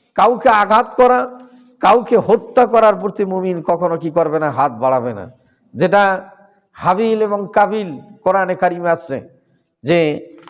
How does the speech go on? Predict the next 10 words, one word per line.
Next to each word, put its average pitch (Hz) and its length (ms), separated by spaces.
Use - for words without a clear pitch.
কাবিল 220 380
হাবিলকে 233 500
হত্যা 208 380
করার 190 300
জন্য 170 300
কি 196 140
করেছিলেন? 180 580
হাত 170 260
প্রসারিত 175 520
করেছিলেন, 165 600